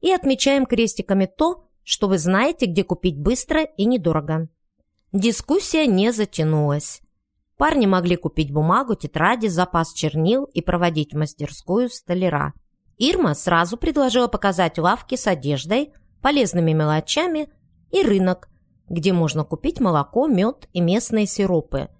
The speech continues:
которые растворяли в горячей воде, делая разные варианты местных напитков. Последние особенно заинтересовали Аллу Николаевну, и она решила всё же сначала зайти за ними,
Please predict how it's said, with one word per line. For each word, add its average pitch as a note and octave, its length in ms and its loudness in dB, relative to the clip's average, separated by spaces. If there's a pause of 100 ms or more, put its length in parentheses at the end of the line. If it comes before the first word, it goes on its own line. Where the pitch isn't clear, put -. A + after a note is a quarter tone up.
(200)
которые D#3 420 -2
растворяли D#3+ 640 -2
в D#3+ 80 -8
горячей D#3+ 420 -2
воде, D#3 460 -2 (220)
делая D#3+ 440 2
разные D#3 380 0
варианты D3+ 520 0
местных F3 460 -2
напитков. - 720 -8 (760)
Последние B3 600 2
особенно E3 480 0
заинтересовали D#3+ 840 0
Аллу F#3+ 240 2
Николаевну, C#3+ 800 -2 (340)
и E3 80 0
она F#3 240 2
решила E3 400 0
всё - 260 -2
же C#3+ 140 -6
сначала D#3 680 -2 (340)
зайти E3 480 -2
за B3+ 160 0
ними, C#3+ 420 0